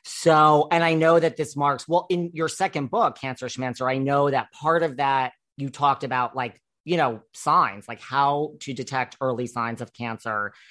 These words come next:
So tell us, I mean, we're gonna learn more on Sunday when we attend the Fran Jam, but tell us, what are some signs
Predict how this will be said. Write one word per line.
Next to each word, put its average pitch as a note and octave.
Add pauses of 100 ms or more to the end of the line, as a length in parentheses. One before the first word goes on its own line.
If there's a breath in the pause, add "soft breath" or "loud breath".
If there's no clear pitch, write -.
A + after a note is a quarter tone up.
(140 soft breath)
So C#3+
tell F3+
us, B2
I -
mean, C#3+
we're C3
gonna C3+
learn C#3+
more C3+
on B2
Sunday C3+
when C3
we B2
attend F#3
the C#3+
Fran A#2+
Jam, A#2
but A2+
tell C#3
us, C#3
what C3
are B2+
some C3
signs A2